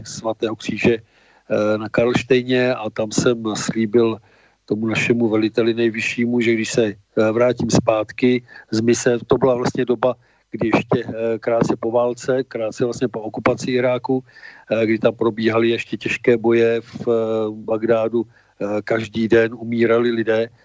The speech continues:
Takže jsem říkal, že když se vrátím v pořádku, rodina tady bude taky v pořádku, tak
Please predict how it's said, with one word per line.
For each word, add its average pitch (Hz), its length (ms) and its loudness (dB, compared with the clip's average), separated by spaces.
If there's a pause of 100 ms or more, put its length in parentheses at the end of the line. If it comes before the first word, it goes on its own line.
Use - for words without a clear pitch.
(440)
Takže 113 320 -4
jsem 120 240 0
říkal, 127 280 4
že 117 120 -2
když 110 160 -6
se 131 120 0
vrátím 120 360 0
v - 80 -18
pořádku, 135 640 0
rodina 120 340 -2
tady 120 200 0
bude 110 200 -2
taky 92 240 -10
v - 80 -20
pořádku, 120 720 0
tak - 320 -6